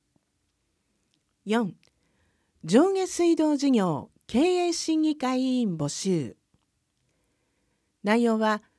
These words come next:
上下水道事業に関する重要事項の審議や、経営に関する基本的事項について、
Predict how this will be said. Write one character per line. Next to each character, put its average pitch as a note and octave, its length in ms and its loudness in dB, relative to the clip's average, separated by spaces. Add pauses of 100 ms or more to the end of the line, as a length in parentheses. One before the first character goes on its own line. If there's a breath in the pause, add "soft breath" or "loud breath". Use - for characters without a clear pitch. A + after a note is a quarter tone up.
(160)
上 C4 300 2
下 F4 160 0
水 E4+ 360 0
道 D#4 200 0
事 D4 160 0
業 C4 200 2
に F#3+ 160 -4
関 G#3 240 -4
す - 140 -10
る E3 140 -2
重 G#3 300 0
要 D4+ 240 2
事 C#4 160 -4
項 F#3+ 220 -4
の D3 120 -6
審 A#3 300 -2
議 F#3+ 120 -2
や、 D3+ 220 -2 (560 soft breath)
経 A#3+ 120 2
営 F4+ 260 4
に E4+ 120 0
関 D#4 240 0
す D4+ 160 -2
る F#3 120 0
基 - 180 -4
本 D#4+ 240 0
的 D4 300 -2
事 C#4 100 -2
項 A#3 220 -2
に G3+ 140 -2
つ G#3 120 -8
い G3 80 -2
て、 E3 300 -4